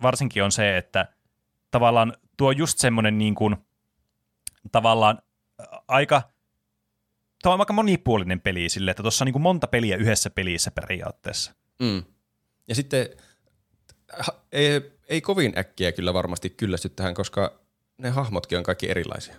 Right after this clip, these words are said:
Speaker 2: Voi testata aina uutta
Speaker 1: Mm.
Speaker 2: tyyppiä ja muutenkin se pelaaminen on sen verran hauskaa, että tuskin kyllästyy, mutta sitten voi vielä
Speaker 1: Mm.
Speaker 2: testailla kaikkia uusia abilityjä. Se, niitä
Speaker 1: Niin.
Speaker 2: naapureitakin oli varmaan nykyään joku neljä erilaista, että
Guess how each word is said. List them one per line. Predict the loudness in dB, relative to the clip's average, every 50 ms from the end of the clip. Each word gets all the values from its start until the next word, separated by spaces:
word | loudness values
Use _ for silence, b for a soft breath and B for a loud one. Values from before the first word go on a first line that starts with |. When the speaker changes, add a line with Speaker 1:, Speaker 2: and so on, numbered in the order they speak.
| -6
Speaker 2:
Voi | -4 -2
testata | -2 -2 -2 -2 -2 -2 -2
aina | -2 -2
uutta | -2 -2 -2 0 0
Speaker 1:
Mm. | 0
Speaker 2:
tyyppiä | 2 0 0 -2 -2 -2 -2 0 0
ja | 0 0 -2 -4 -6 b b b b b b b -12 -6
muutenkin | -4 -2 -2 -2 -4 -4 -4
se | -4 -4
pelaaminen | -6 -8 -8 -4 -2 0 0 0 -2 -4 -6 -8 -8
on | -8
sen | -8 -8 -6 -6
verran | -4 -4 -4
hauskaa, | -4 -4 -4 -6 -8
että | -8 -8 -8
tuskin | -10 -10 -8 -10 -8
kyllästyy, | -8 -8 -8 -8 -10 -10 -10 -12
mutta | -10 -10 -10 -10
sitten | -10 -8 -8 -4 -2
voi | -2 -2 -2
vielä | -2 -4 -4 -6 -4
Speaker 1:
Mm. | -2 0
Speaker 2:
testailla | 0 0 0 -2 -4 -4 -6 -8 _ _
kaikkia | -10 -10 -8 -4 -4 -4 -2
uusia | -2 -4 -4 -4 -6 -6
abilityjä. | -6 -6 -6 -8 -8 -8 -10 -10 -10 -8 -8
Se, | -8 -8 -8 -8 -12 b b b b b b
niitä | -6 -2 0 0
Speaker 1:
Niin. | 2 0
Speaker 2:
naapureitakin | 0 -2 -2 -4 -4 -4 -4 -6 -6 -6
oli | -6 -4
varmaan | -6 -6 -6 -6 -6 -8 -8 -10 _ -18
nykyään | -12 -8 -4 -4 -2 -4
joku | -4 -6 -6 -6
neljä | -6 -6 -6 -6 -8 -8 -8
erilaista, | -10 -10 -10 -10 -10 -12 -12 -12 -14 -16
että | -18 -14 -14 -14 -14